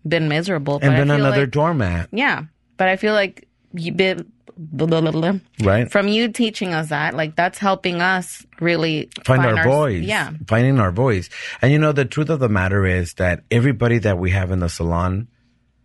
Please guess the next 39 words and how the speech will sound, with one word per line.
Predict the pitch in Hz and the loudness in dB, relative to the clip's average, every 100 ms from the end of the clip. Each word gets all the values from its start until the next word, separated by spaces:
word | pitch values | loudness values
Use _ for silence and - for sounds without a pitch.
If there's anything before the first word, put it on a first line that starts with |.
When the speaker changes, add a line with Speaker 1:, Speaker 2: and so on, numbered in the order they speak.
| _ _ | _ _
Speaker 2:
we | - 151 | 2 2
haven't | 185 120 | 4 2
had | 104 104 | 2 2
another | 101 98 101 | 2 2 0
crazy | 98 104 98 92 104 107 104 | -2 -2 0 -2 -2 0 -2
since | - 101 98 87 - | 0 0 0 -4 -6
the, | - 98 87 - | 0 0 -2 -4
the | 92 | -2
crazy | - 104 104 | 0 2 2
woman | 98 98 98 | 0 2 2
that | 92 | 0
came | 82 98 | 0 0
in | 87 85 | 0 0
barefoot | 87 87 90 | 0 -2 -2
at | 87 85 | -2 -4
the | |
salon. | 82 82 80 82 123 - _ _ _ _ _ _ _ _ _ | -4 0 2 2 -2 -6 _ _ _ _ _ _ _ _ _
We | 117 | 4
haven't | 131 135 | 4 4
had | 117 107 98 95 87 - _ | 4 2 2 0 -4 -14 _
Speaker 1:
But | 180 | -4
then | 175 | -2
they | 180 | -4
came | 160 180 | -4 -4
back | 165 160 | -4 -4
with | 160 | -4
a | |
vengeance. | 151 170 160 151 196 - | 0 0 0 0 0 4
Speaker 2:
And | 120 104 | 4 4
then | 123 120 - - | 2 0 -6 -4
we, | 107 104 | -2 -2
she | 101 131 | 0 2
sent | 123 135 123 104 | 2 2 0 0
three | 117 | 0
of | 123 113 | 2 0
her | |
crazy | - 113 98 95 | -2 -2 -2 -6
friends. | - 101 90 82 - - - | -4 -2 -4 -8 -12 -18 -6
Speaker 1:
<laughs> | 202 226 214 | 0 0 -2